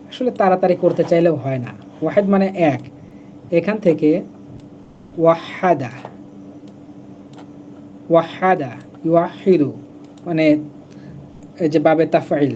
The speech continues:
তাই না? এক বানানো, একক বানানো, ঠিক আছে? ওয়াহাদা ইউহিদু, একক বানানো, সেখান থেকে তাওহীদ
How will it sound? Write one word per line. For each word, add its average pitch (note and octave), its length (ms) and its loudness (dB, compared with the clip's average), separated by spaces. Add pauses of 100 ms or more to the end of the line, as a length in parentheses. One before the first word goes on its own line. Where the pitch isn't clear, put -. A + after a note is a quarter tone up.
তাই E3+ 160 -2
না? A#3+ 60 2 (680)
এক G3+ 80 0 (180)
বানানো, D3+ 360 -2 (720)
একক G3 240 4 (100)
বানানো, B2+ 340 -2 (1300)
ঠিক G3 180 2
আছে? - 160 -10 (760)
ওয়াহাদা G3+ 460 4
ইউহিদু, F3 440 -2 (240)
একক F#3 260 4
বানানো, C#3+ 320 -2
সেখান F#3+ 220 2
থেকে G3 120 4 (100)
তাওহীদ D#3 420 4